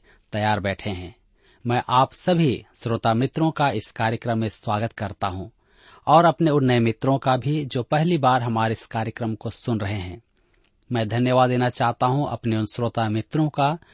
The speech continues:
जो हमारे इस कार्यक्रम को सुन करके अपनी आशीषों को पत्र के माध्यम से, ईमेल के द्वारा से और एसएमएस और फोन के द्वारा से हम तक पहुंचाते हैं। आप इसी प्रकार पत्रचार करते रहें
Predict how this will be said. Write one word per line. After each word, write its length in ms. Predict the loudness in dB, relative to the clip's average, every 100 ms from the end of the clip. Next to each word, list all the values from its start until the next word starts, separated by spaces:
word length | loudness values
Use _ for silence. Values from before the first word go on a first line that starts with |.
| -20 -14 -2
जो 140 | 2
हमारे 280 | 4 4 2
इस 120 | 0
कार्यक्रम 520 | -4 -2 -2 -2 -4
को 120 | -4 -8
सुन 280 | -2 -2
करके 460 | 0 -2 -4 -4 -6
अपनी 380 | -6 -8 -4 -2
आशीषों 560 | 0 0 0 0 0
को 320 | -2 -4 -6 -10 -20 _ -2
पत्र 280 | 0 -2
के 160 | 0 0
माध्यम 380 | 2 0 0 -2
से, 400 | -2 -4 -4 -8 _
ईमेल 360 | -4 0 0 -2
के 160 | -2 0
द्वारा 280 | 2 2
से 320 | 0 -2 -4 -6 _ _ _ 2
और 320 | 4 4 0 -6
एसएमएस 540 | -4 0 2 2 0 -4
और 140 | -4
फोन 320 | -2 2 2
के 140 | 2 0
द्वारा 300 | 2 2 0
से 260 | -4 -8 -6
हम 120 | -4 -4
तक 200 | -6 -8
पहुंचाते 460 | -8 -8 -8 -8 -10
हैं। 220 | -12 -14 -20 _ _ _ _ _ _ -8
आप 180 | -6 -4
इसी 220 | -4 -6
प्रकार 340 | -4 -2 0 0 -2
पत्रचार 460 | -6 -4 -2 -4
करते 320 | -4 -4 0
रहें 260 | 0 0